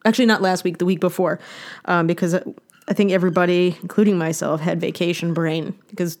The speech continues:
we do get vacation, um, with work. So, um, very much needed. I'm still getting headaches, though.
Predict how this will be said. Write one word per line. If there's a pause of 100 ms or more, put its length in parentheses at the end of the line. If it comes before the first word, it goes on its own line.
we
do
get
vacation, (560)
um, (500)
with
work. (1080)
So, (800)
um, (460)
very
much
needed. (140)
I'm
still
getting
headaches,
though.